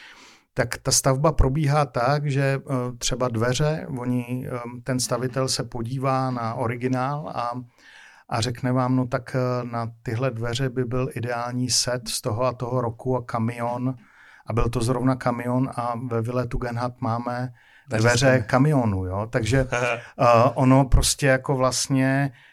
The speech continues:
Speaker 1: v tom, eh, jsou ti stavitelé geniální, že oni neustále vymýšlejí nový fígly, jak něco z
Speaker 3: Hmm.
Speaker 1: různých tvarů a čím víc přibývá tady těch stavebnic a nových barev a nových tvarů,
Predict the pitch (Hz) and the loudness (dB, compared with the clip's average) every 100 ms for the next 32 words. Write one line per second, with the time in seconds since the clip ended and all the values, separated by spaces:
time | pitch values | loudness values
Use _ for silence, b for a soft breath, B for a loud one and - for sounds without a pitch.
0 | b - - 139 143 147 - - 139 127 | b -10 0 2 2 0 -6 -8 -4 0
1 | 127 123 117 - - - - 131 156 143 | 0 -2 -6 -12 -12 -6 -2 0 0 0
2 | 147 127 143 143 139 147 135 131 131 127 | 0 0 0 0 2 2 2 2 4 2
3 | 123 127 131 131 120 127 131 131 131 127 | 0 2 2 0 -2 0 0 2 0 0
4 | - 131 135 131 131 131 131 - 131 139 | 0 0 0 0 2 2 2 0 0 2
5 | 131 127 151 127 139 123 120 117 123 120 | 2 2 -2 -6 -8 -6 -4 -4 -4 0
6 | 135 123 147 139 b b 107 131 127 135 | 0 2 -2 -2 b b 2 4 4 4
7 | 156 165 - 127 117 113 117 113 143 139 | 0 -2 -2 0 0 0 -6 -4 2 2
8 | 131 165 - - 147 147 143 143 147 139 | 2 -4 -6 -6 -2 -2 0 -2 -2 -4
9 | 131 139 - - 120 117 107 107 - B | -4 -6 -8 -6 -4 -4 -4 -6 -10 B
10 | B B B 117 117 120 156 131 123 120 | B B B -2 -2 -2 -4 0 0 0
11 | 127 - 131 123 117 160 - 123 113 104 | -4 -8 -6 -2 -2 -4 -8 -2 0 0
12 | 101 | -6